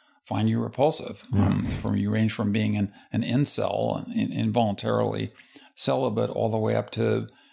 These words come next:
Speaker 1: being, I, I don't know, um, uh, a rock star who every woman in the world wants to sleep with.
Speaker 2: Yeah.
Speaker 1: Or, well, not every, you, but you get, you get the po-, you get the point. So we, we get, in this case, social feedback that then calibrates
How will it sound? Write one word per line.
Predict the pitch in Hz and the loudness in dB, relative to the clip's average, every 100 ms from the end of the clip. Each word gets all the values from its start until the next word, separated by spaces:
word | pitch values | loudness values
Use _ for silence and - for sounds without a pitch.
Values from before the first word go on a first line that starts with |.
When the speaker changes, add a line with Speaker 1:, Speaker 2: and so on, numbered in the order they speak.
| _ | _
Speaker 1:
being, | 123 104 104 | -2 0 2
I, | 101 110 - | 0 0 0
I | 110 | 0
don't | 113 | 0
know, | 107 53 53 | 0 0 2
um, | 52 52 101 104 _ 269 254 | 0 -2 -4 -10 _ -10 -2
uh, | 110 107 107 _ - _ | 0 -2 -6 _ -20 _
a | - | -6
rock | 117 127 135 | -2 -2 -2
star | - 113 107 107 | -2 0 0 0
who | 110 113 117 117 - | 0 2 0 -2 -2
every | 123 123 131 120 | -2 0 0 0
woman | 113 117 113 110 | 2 2 2 2
in | 110 | 0
the | 104 | -2
world | 107 117 113 101 | 0 0 0 0
wants | 104 113 101 - | 0 0 -2 -4
to | 104 101 | -4 -2
sleep | - 175 165 | 2 2 0
with. | - - 123 | -2 -2 0
Speaker 2:
Yeah. | 95 82 - - - - | 0 0 -6 -20 -20 -6
Speaker 1:
Or, | - - - - - | -6 -6 -10 -16 -12
well, | - - - | -12 -8 -4
not | - | -4
every, | - - | 0 2
you, | 60 127 | 4 2
but | 160 180 | 2 2
you | |
get, | 185 180 | 4 4
you | 190 | 4
get | 208 | 2
the | - | 0
po-, | 190 165 | 0 2
you | 151 | 4
get | 139 | 2
the | - | 2
point. | - 160 104 | 0 2 2
So | - 143 123 | 0 0 0
we, | 135 131 | 0 -2
we | 131 131 | -2 -2
get, | 135 117 - - - - - | -2 -2 -8 -16 -18 -10 -2
in | 135 | 0
this | 151 - | 0 -2
case, | 123 101 | -2 0
social | - 170 196 202 - 95 | 0 2 0 0 -4 -6
feedback | - 117 104 98 98 - - - - - - - | -2 0 0 0 -2 -4 -8 -20 -20 -20 -12 -4
that | 131 131 | -2 0
then | 135 120 | 0 0
calibrates | 120 - 170 165 135 113 110 107 110 | -2 -2 0 0 0 0 0 -2 -4